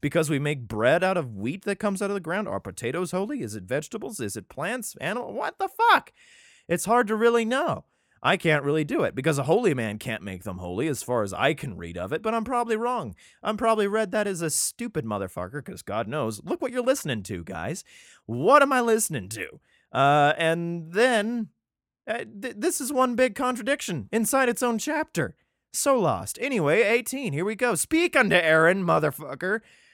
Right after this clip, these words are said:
and to," oh, wait. "And the Lord spake unto Moses, saying," Speak unto Aaron, okay, "and to his sons," you know, the couple that are left, "and unto all the children of Israel." Well, c-, I'll speak to everybody would probably would have shortened that sentence.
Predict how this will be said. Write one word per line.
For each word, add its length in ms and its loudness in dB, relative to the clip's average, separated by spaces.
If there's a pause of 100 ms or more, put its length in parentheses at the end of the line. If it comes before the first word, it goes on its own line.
(160)
and 180 -6
to," 220 -2
oh, 160 0
wait. 240 0 (220)
"And 160 0
the 60 4
Lord 220 4
spake 240 0
unto 140 -2
Moses, 300 -6
saying," 340 -4 (1000)
Speak 380 -4
unto 200 4
Aaron, 380 -2
okay, 340 -6 (240)
"and 240 0
to 120 0
his 140 0
sons," 480 -4 (140)
you 80 -12
know, 140 -6
the 120 -8
couple 300 -8
that 100 -8
are 60 -6
left, 260 0 (320)
"and 100 -4
unto 240 0
all 140 6
the 80 -2
children 320 2
of 80 -2
Israel." 460 -2
Well, 320 -4 (100)
c-, 140 -14
I'll 180 -2
speak 360 -8
to 100 -2
everybody 420 -2
would 160 -6
probably 220 -4
would 100 -6
have 80 -12
shortened 300 -8
that 160 -10
sentence. 360 -14